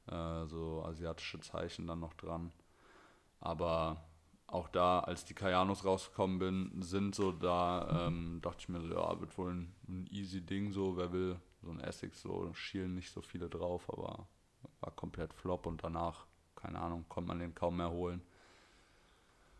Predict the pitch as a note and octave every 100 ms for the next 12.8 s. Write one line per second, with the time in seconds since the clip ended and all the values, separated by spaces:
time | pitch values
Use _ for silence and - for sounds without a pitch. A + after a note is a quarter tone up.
0 | - - - - - A2 A#2 A#2+ C3+ C3
1 | - C#3+ B2+ - A2 A2 G#2+ G#2+ G#2+ G#2
2 | G#2 - - - - _ _ _ G#2 A2
3 | A#2+ A2+ G#2 G#2+ G#2 - A2+ G#2+ G2 G#2+
4 | G#2 G#2+ - G#2 G2+ G#2+ - A#2+ - A#2
5 | A2 A2 A2+ A2 A2 A2 G#2+ F#2 F#2 G2+
6 | F#2+ F2 F2+ - F2 F2+ F2+ F2+ F2+ F#2+
7 | F#2 F2+ F#2 F#2 F2 F2 A2 G#2+ G2+ G2
8 | F#2+ F#2+ F#2+ G2 F#2+ F#2 F2 - F#2 E2+
9 | - F#2 F#2 E2 E2+ - - G2 G#2+ G#2+
10 | G2+ F#2 G2 A2 A2 A2 - - - F#2
11 | F#2 F2+ - F2+ G2 G#2 G2+ G#2+ G2 F#2+
12 | F#2+ - - F#2 F#2 F2+ F2